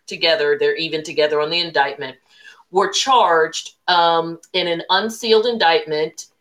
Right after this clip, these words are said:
uh, th-, on Wednesday, 'cause the indictment was unsealed, it came out, everything, with money laundering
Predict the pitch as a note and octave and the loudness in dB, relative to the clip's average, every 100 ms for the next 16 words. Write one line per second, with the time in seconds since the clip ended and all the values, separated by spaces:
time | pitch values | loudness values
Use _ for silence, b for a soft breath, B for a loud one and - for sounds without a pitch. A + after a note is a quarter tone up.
0 | _ - D#3+ D#3 D3+ D3+ D3 - _ - | _ 0 2 4 4 2 0 -8 _ -10
1 | D#3+ - _ - E3 E3 D#3+ D#3+ D#3 D#3+ | -10 -10 _ -4 0 2 2 2 0 -4
2 | _ D3 D#3 A3 A#3 A#3 A3+ D3+ B2 G#2+ | _ -12 0 4 4 0 -2 -2 0 -4
3 | - - C#3+ D3+ C#3 C3+ C3+ C#3 C3+ C#3 | -8 -16 -4 -2 0 -2 -2 -6 -8 -8
4 | - A3+ G#3+ - D#3+ B2+ D3 E3+ E3 D#3 | 0 2 2 -2 -6 -2 2 2 4 0
5 | E3+ E3 C#3+ C#3 B B B B B - | 0 -4 -6 -6 B B B B B -20
6 | D#3+ G#3+ G#3+ G3 G3 - _ _ _ _ | 0 4 4 4 -2 -12 _ _ _ _
7 | _ _ F3+ F#3+ A#3+ C4 A#3+ G#3+ G3 G3 | _ _ -8 0 0 0 0 2 2 0
8 | F#3+ F#3 F3+ F#3 F#3 | -2 -2 -2 -4 -8